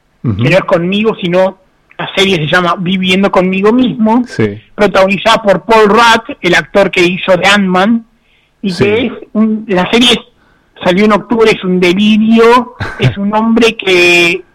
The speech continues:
Speaker 2: que quiere, está muy estresado, cansado de la vida familiar, cansado de la vida laboral,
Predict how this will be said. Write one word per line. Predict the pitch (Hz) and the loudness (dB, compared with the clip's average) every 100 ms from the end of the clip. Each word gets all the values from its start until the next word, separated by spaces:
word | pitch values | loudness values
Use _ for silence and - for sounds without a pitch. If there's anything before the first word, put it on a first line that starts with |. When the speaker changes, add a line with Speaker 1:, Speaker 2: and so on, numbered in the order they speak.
| _ | _
Speaker 2:
que | - 170 | -6 -6
quiere, | 160 208 208 196 185 160 - _ | -2 0 2 2 2 -2 -10 _
está | 165 214 190 | -4 0 2
muy | 208 240 | 2 2
estresado, | 233 240 233 - 233 233 226 | 0 -4 -6 0 2 4 2
cansado | 180 185 - 233 214 | 0 -4 0 2 2
de | |
la | 190 190 | 2 0
vida | 226 - | 0 -2
familiar, | 185 190 214 220 214 | -2 -2 0 0 0
cansado | 190 180 247 226 | -2 0 2 2
de | |
la | 196 | 2
vida | 190 220 | 2 2
laboral, | 202 185 185 208 220 254 | 2 2 4 4 2 0